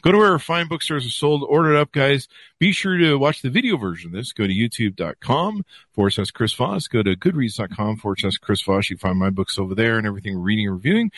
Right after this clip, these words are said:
Go to all the groups on Facebook, LinkedIn, Twitter, Instagram, all those places the crazy kids are doing and all that activity we're doing there on LinkedIn.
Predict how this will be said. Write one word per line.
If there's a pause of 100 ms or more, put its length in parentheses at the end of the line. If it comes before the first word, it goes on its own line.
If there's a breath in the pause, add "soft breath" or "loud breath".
(180 loud breath)
Go
to
all
the
groups
on
Facebook,
LinkedIn,
Twitter,
Instagram,
all
those
places
the
crazy
kids
are
doing (280 loud breath)
and
all
that
activity
we're
doing
there
on (140)
LinkedIn.